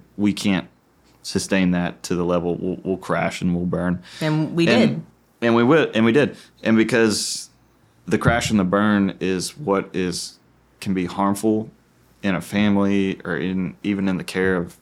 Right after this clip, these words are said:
Speaker 1: Abram.
Speaker 2: Yeah.
Speaker 1: Because what, what, what you don't want is to take anything away from him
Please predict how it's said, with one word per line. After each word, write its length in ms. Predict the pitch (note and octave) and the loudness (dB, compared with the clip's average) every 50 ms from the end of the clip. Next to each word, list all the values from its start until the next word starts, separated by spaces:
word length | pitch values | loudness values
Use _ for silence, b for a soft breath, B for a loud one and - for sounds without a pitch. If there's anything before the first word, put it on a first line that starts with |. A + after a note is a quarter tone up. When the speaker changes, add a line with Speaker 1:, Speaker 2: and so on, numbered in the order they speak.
| _ - | _ -2
Speaker 1:
Abram. 460 | F#2+ G2 G2 G2+ G2+ G#2 A2 A2+ A#2 b b b b b b b b b b - | 0 2 2 2 2 2 0 -2 -6 b b b b b b b b b b -4
Speaker 2:
Yeah. 100 | - C#3+ | 0 2
Speaker 1:
Because 220 | C#3 A2+ G2 - - | 2 2 2 0 -2
what, 260 | - - - - A2+ | 0 0 0 2 2
what, 160 | A2+ A#2 - | 0 -2 0
what 140 | F#2+ A2 G#2 | 0 0 0
you 120 | G2 G#2 | 0 0
don't 240 | F#2+ G#2 B2 - - G2 | 0 0 0 0 0 -2
want 260 | F2+ F2+ F#2+ F2+ - | -2 -2 -2 -4 -6
is 100 | F#2+ F2+ | -10 -10
to 100 | - - | -10 -8
take 240 | - - G2 - - | -4 -4 -4 -2 0
anything 380 | F#2 A2 B2+ B2+ A2 G2 F#2 F#2 | 0 2 2 2 0 -2 -2 -2
away 160 | F2 F2 F2 | -2 -2 -4
from 160 | E2+ - - - | -4 -6 -8 -4
him 360 | - F#2+ G2 F2+ E2+ F2 | -2 -2 -2 -2 -4 -6